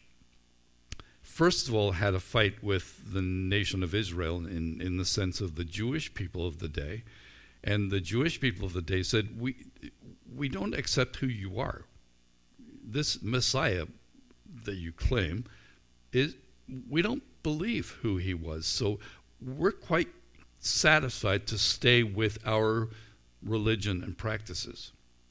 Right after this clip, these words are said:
But then when they did turn to the Messiah and they began to form the church, they also got stuck in this dilemma and said, "Yeah, but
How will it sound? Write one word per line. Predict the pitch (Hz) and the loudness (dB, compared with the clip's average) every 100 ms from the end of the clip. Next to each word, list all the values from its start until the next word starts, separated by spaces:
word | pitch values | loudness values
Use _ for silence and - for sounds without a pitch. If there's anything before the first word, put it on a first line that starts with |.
| _ - - - - _ _ _ - 110 | _ -20 -20 -20 -20 _ _ _ -20 2
But | 143 139 | 2 6
then | 151 131 | 6 8
when | 131 123 | 6 6
they | 117 | 4
did | 104 101 147 262 - - - | 0 6 6 6 -2 -14 -2
turn | - 131 117 | 4 6 4
to | - 113 | 2 0
the | 101 | 2
Messiah | 92 87 - 82 73 78 139 190 - | 0 0 0 0 -2 -4 -4 -8 -4
and | 98 95 | -2 0
they | 101 | 0
began | 95 92 98 92 | -2 0 0 0
to | - | -4
form | - - 104 87 | -8 -2 0 0
the | 82 | -2
church, | - 123 101 78 - - - - - - - - | -2 0 0 -2 -6 -10 -14 -20 -20 -20 -20 -20
they | - 117 151 214 269 | -14 2 6 6 6
also | - 127 120 120 104 | 6 4 4 2 2
got | 92 90 | -2 0
stuck | - - 98 98 | 2 4 2 0
in | - 101 | -2 0
this | 87 - | 0 -2
dilemma | 117 87 87 85 | -4 -2 -2 -2
and | 85 82 | -2 -2
said, | 123 90 - | -2 -4 0
"Yeah, | 127 127 | 2 2
but | 101 | 2